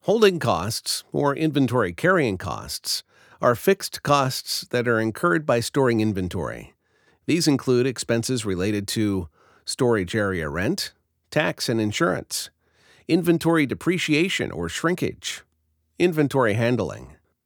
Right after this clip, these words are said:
The formula for calculating the holding cost percentage of the total cost of your inventory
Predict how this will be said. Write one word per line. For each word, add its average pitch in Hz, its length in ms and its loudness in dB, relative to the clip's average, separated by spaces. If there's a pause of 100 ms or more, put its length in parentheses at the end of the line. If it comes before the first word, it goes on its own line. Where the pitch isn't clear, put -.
(180)
The 123 100 2
formula 190 600 2
for 120 160 -4
calculating 156 720 2
the 87 180 -2
holding 165 300 6
cost 135 360 0
percentage 101 600 -2
of 90 140 -6
the 90 100 -4
total 202 380 0
cost 87 360 -2
of 78 140 -8
your 78 160 -4
inventory 110 720 -2